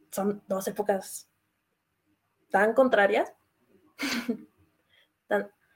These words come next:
elegantes y aristocráticas por fuera. <laughs> Y,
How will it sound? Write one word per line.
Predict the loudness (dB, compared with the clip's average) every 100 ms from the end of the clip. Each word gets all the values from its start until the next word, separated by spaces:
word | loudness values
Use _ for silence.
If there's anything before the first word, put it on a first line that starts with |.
| 0
elegantes | 2 4 4 4 2 -2
y | -4
aristocráticas | -6 -10 -12 -12 -12 -12 -12 _ -16 -16 -16 _ _ _ _ _ _ _ _ _ _ _ _ -20 _ _ -20 -20 2
por | 4
fuera. | 6 6 6 2
<laughs> | 0 2 4 2 2 0 0 -6 -6 -20 -20 -20 -20 -20 -20 -18 -18 -20 -20 -20 _ _ _ _ _ _ -20 -20 -8
Y, | 2